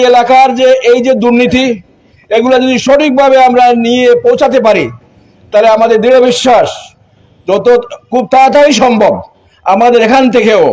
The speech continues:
এই ষড়যন্ত্রকারীদেরকে আমরা প্রতিহত করতে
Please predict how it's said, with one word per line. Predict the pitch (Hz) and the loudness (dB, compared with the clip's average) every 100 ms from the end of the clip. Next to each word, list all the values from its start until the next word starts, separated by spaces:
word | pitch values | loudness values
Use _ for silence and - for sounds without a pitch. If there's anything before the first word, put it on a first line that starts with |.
| - _ _ 180 | -6 _ _ -4
এই | 185 | -2
ষড়যন্ত্রকারীদেরকে | 202 196 202 214 175 214 214 226 240 226 226 196 147 _ - 202 | -2 -2 -2 -2 -2 0 0 2 0 0 0 -2 -4 _ -4 -2
আমরা | 208 196 | 0 -2
প্রতিহত | 226 220 247 220 196 | -2 -2 0 0 -4
করতে | 180 147 | -6 -6